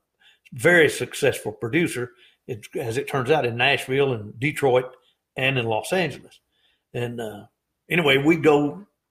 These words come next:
to sit down with him and introduced himself, you know, and all this. And he starts out telling me that, uh, where he'd seen me. And he said, uh, "Young man, you have the talent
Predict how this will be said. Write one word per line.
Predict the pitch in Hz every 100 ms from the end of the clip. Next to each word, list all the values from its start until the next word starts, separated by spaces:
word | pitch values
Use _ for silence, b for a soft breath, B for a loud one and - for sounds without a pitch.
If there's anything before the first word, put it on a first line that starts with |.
| _ _ _
to | 127
sit | - -
down | 147 202 143 104
with | 104
him | 127 123
and | 117 113 b b b b _ _
introduced | 160 151 143 139 127 -
himself, | 123 - 123 123 -
you | 123
know, | 120
and | 120
all | 117
this. | 117 117
And | 139
he |
starts | - 160 135 127
out | 127 -
telling | 135 120
me | 117
that, | 113 107 -
uh, | 104 95 - _ _ _ -
where | 127
he'd | 127 143
seen | - 120 107 101
me. | 131 120 _ _ _ _ _
And | 117
he | 123
said, | 110 127 120 113
uh, | 107 101 101
"Young | 120 127
man, | 135 139
you | 147 139
have | 147 180 143
the | 120
talent | - 151 127 104